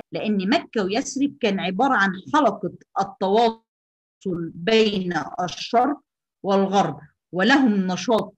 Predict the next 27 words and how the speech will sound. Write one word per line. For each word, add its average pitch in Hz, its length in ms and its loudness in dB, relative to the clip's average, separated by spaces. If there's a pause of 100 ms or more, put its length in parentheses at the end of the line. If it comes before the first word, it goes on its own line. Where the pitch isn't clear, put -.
تجاري 226 580 2 (300)
واسع 202 600 0
مع 196 400 2
أفريقيا 214 520 -2 (200)
والجزر 185 600 0
الآسيوية 208 840 -2 (200)
وأوروبا 202 720 0
وبلاد 196 360 0
فارس 214 420 -2
والهند. 196 320 -4 (160)
يبقى - 220 -8
كان 220 320 -2
مكة 208 520 -4
ويثرب 226 520 -2
هي 190 140 0
حلقة 220 500 0
التواصل 180 540 -4
التجاري 202 560 -4 (160)
بين 196 280 2
الشرق 196 640 -4
والغرب. 170 420 -2
يبقى 160 420 -6
إجابة 185 280 -4
السؤال 190 520 -8 (260)
هي 180 160 -2 (100)
أهمية 180 560 -2 (120)
الموقع 190 600 0